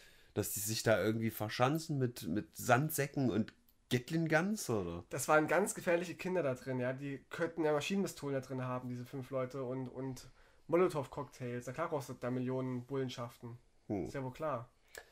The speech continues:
Speaker 1: Na gut, so viel zum Lokalteil, also
Speaker 2: Ja.
Speaker 1: wow. Die haben doch einfach nur einen guten Ta-, äh, guten, guten Dienst erwiesen, weil wenn ein Haus leer steht, das schimmelt doch, wenn da nicht ein bisschen, äh,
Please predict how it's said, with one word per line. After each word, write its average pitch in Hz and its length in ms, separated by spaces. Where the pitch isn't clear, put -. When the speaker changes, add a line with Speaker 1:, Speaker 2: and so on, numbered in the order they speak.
Speaker 1:
Na 110 180
gut, 110 380
so 113 240
viel 120 240
zum 117 240
Lokalteil, 113 960
also 92 280
Speaker 2:
Ja. 95 320
Speaker 1:
wow. 104 480
Die 110 80
haben 127 100
doch 131 120
einfach 131 280
nur 135 140
einen 120 100
guten 131 300
Ta-, 120 360
äh, 113 240
guten, 113 520
guten 104 400
Dienst 139 380
erwiesen, 101 460
weil 98 160
wenn 104 200
ein 101 80
Haus 123 260
leer 120 160
steht, 113 400
das - 160
schimmelt 120 400
doch, 101 180
wenn 101 140
da 98 100
nicht 98 240
ein 101 80
bisschen, 98 460
äh, 85 220